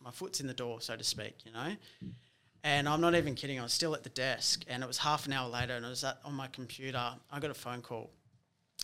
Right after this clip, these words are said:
and it was H R from Mates for Mates saying, "We've read your C V, you've been shortlisted, we want you to do a couple other things." And anyway, finished that conversation, I just thought, you know, I had a, I had a good feeling as well.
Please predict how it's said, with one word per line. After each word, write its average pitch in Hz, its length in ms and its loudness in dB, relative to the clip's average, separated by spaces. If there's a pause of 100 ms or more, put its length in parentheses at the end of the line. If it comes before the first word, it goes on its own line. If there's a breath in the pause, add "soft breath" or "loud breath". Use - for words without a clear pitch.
and 135 100 0
it - 20 -2
was 131 240 0
H 120 220 -2
R 110 180 -4
from 120 360 -10 (200)
Mates 113 180 -10
for 113 60 -8
Mates 127 340 -4
saying, 117 300 -12 (200)
"We've 123 180 -12
read 131 160 -6
your 131 80 -6
C 123 240 -2
V, 139 420 -2
you've 127 160 -12
been 120 200 -6
shortlisted, 151 720 -2
we 131 100 -8
want 123 160 -10
you 123 80 -12
to 117 140 -10
do 117 60 -6
a 117 40 -8
couple 127 300 -6
other 123 160 -2
things." 180 500 -2 (540 soft breath)
And 147 320 2
anyway, 143 260 2
finished 180 380 6
that 135 160 0
conversation, 131 640 0
I 123 120 -2
just - 300 0
thought, 120 300 -6 (100)
you 135 100 -10
know, 113 120 -6 (120)
I 160 140 6
had 180 180 10
a, 165 160 6 (100)
I 151 60 2
had 185 140 2
a - 20 -2
good 151 180 -2
feeling 139 380 -2
as 135 160 0
well. 156 340 -2